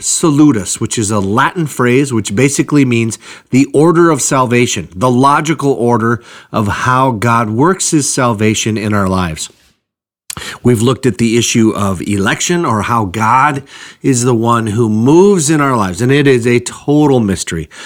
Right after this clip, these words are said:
how that can be true, and at the same time how, uh, number four, which we'll get to, how conversion is, is, a, is a choice that we make, and how does that all fit together?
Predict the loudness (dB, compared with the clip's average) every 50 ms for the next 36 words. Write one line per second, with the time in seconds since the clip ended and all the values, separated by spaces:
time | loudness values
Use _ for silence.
0 | -18 -18 -18 -10 -4 0 0 0 2 0 0 -2 -2 -4 -4 -4 -2 0 0 0
1 | 0 0 0 0 0 0 0 -2 -2 -4 -4 -6 -6 -4 -4 -2 -2 -2 -4 -4
2 | -4 -4 -2 -2 -2 -4 -4 -2 -2 0 0 0 -2 -2 -6 -10 -18 -20 -20 _
3 | _ -6 -4 -2 -2 0 0 0 0 2 2 4 4 4 4 2 0 -2 -4 -6
4 | -4 -2 -2 -2 -2 0 -2 0 0 0 -2 -4 -4 -6 -4 0 0 2 0 0
5 | -2 -2 -4 -2 -2 -2 -2 0 0 0 0 0 -2 -2 -4 -4 -4 -4 -4 -6
6 | -6 -4 -2 -2 0 -2 -2 -2 -2 -4 -2 -2 -2 -2 -2 -4 -4 -4 -6 -8
7 | -8 -10 -6 -4 -2 -2 -2 0 0 0 0 0 -2 -4 -4 -6 -6 -6 -6 -6
8 | -6 -6 -6 -8 -10 -14